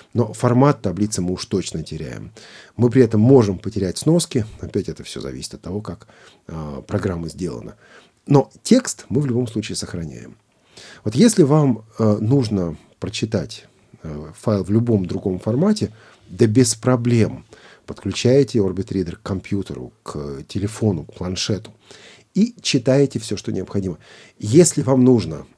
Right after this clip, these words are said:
м, прочитать, э, файл в самом приборе, ну, тогда и будете читать, собственно, в самом приборе в текстовом формате. Это проблема?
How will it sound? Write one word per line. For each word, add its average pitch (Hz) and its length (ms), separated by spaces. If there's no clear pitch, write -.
м, 107 260
прочитать, - 600
э, 58 220
файл 78 500
в - 100
самом 190 380
приборе, 87 460
ну, 127 180
тогда 120 320
и 180 100
будете 107 340
читать, 107 240
собственно, 95 240
в - 40
самом 87 240
приборе 101 320
в 110 60
текстовом 82 380
формате. 110 460
Это 139 180
проблема? 151 640